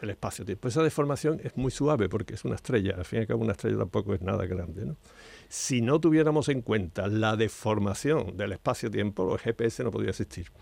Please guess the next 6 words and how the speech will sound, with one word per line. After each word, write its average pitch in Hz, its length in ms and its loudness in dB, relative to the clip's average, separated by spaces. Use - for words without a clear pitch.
O 127 220 2
se - 160 0
habría 101 340 2
que - 140 -2
haber 107 300 2
calibrado 107 680 2